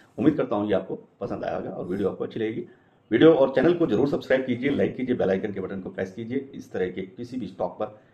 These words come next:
क्रिप्टो करेंसी के stock पर या फिर यूएस के stock पर भी आपको forecast, forecast prediction वाली video चाहिए तो आप मुझे लिख सकते हैं। कोई भी question बनता है तो वो भी आप लिख सकते हैं related to the stock। इसी के साथ ये video यहीं समाप्त करते हैं। उसके बाद में नेक्स्ट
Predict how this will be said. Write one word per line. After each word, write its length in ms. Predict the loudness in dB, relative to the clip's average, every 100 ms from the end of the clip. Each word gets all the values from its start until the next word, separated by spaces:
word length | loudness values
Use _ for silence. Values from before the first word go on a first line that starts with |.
| _ 2
क्रिप्टो 240 | 4 2
करेंसी 300 | -2 -4 -4
के 120 | -6
stock 260 | -4 -2 -2
पर 320 | -4 -6 -4
या 120 | -2
फिर 160 | -4 -4
यूएस 260 | -2 -2
के 100 | -2
stock 260 | -4 -4 -4
पर 100 | -6
भी 100 | -4
आपको 240 | -4 -6 -12 -12 _ _ -2
forecast, 580 | 0 2 0 -6 _ -4
forecast 420 | -2 0 0 -2
prediction 320 | -4 -2 0
वाली 200 | 0 0
video 200 | -2 -4
चाहिए 260 | -6 -6 -4
तो 100 | -4
आप 160 | -6
मुझे 180 | -8 -12 -14 _ _ -2
लिख 120 | -2
सकते 260 | -6 -10
हैं। 80 | -6
कोई 140 | -2 0
भी 120 | 0
question 240 | 0 0
बनता 200 | -2 -2
है 60 | -4
तो 100 | -4
वो 100 | -4
भी 120 | -4
आप 120 | -4
लिख 100 | -6
सकते 220 | -8 -4
हैं 80 | -4
related 300 | -2 -6 -8
to 60 | -10
the 120 | -10
stock। 220 | -10 -12 -14 _ _ _ _ _ _ _ -20 _ _ _ _ _ -6
इसी 140 | 0 4
के 60 |
साथ 160 | 4 4
ये 60 |
video 220 | 4 6 4
यहीं 120 | 2
समाप्त 260 | 0 -2
करते 180 | -2 -4
हैं। 260 | -4 -6 -10 _ _ _ -20
उसके 220 | -10 -2
बाद 240 | 2 2
में 200 | 0 -6
नेक्स्ट 280 | -6 -6 -12